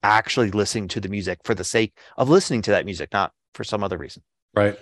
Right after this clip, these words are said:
Speaker 2: Interesting.
Speaker 1: Mm-hmm.
Speaker 2: Yeah. Music discovery is a lot of what it's all about. So I, I,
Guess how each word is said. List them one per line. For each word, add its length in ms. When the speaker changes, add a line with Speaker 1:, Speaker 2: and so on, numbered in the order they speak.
Speaker 2:
Interesting. 500
Speaker 1:
Mm-hmm. 520
Speaker 2:
Yeah. 300
Music 280
discovery 500
is 100
a 40
lot 240
of 80
what 100
it's 100
all 140
about. 260
So 220
I, 300
I, 300